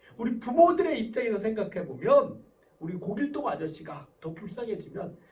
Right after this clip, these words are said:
"아, 나도 점점 나이를 먹어가고 있구나. 나도 어른이 돼가고 있구나." 느낄 수 있죠. 우리 어른이 돼가면서 나의 정신적인 성장은 얼만큼 이루어졌는가? 또 내가 얼만큼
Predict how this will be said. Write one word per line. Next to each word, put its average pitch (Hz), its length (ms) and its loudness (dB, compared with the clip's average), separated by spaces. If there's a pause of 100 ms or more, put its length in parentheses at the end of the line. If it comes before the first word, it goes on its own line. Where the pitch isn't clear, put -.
(180)
"아, - 220 -10
나도 - 260 -12
점점 185 320 -4
나이를 202 320 -6
먹어가고 196 500 -6
있구나. - 380 -16 (480)
나도 135 240 -6
어른이 226 300 -4
돼가고 170 340 -4
있구나." 123 260 -10
느낄 - 260 -10
수 - 160 -10
있죠. - 240 -20 (840)
우리 277 180 2
어른이 311 580 4
돼가면서 240 800 -4 (840)
나의 254 340 4
정신적인 311 960 -4 (600)
성장은 311 540 -4
얼만큼 277 440 -2
이루어졌는가? 165 640 -4 (1200)
또 294 140 -2
내가 220 220 6
얼만큼 330 760 6